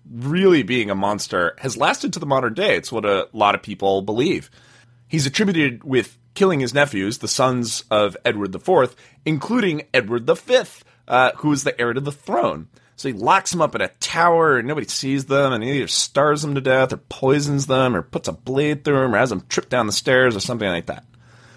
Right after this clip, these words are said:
He's accused of plotting against his brother, the king, to bring him down and take power for himself.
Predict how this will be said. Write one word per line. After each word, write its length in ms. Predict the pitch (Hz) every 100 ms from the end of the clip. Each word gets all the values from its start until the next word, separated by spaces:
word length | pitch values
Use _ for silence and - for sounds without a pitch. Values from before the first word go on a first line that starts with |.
| -
He's 200 | - 165
accused 420 | 143 - 196 214 -
of 80 |
plotting 320 | - 131 127 113
against 280 | 101 95
his 100 | 98
brother, 500 | - - 120 160 131
the 120 | 87 85
king, 480 | - 120 123 92 73 - -
to 80 | 135
bring 360 | - 131 143
him 120 | 135 113
down 380 | 127 120 110
and 160 | 101 -
take 280 | - 107 -
power 320 | - 101 101
for 220 | 90 101
himself. 640 | 92 87 - 90 82 78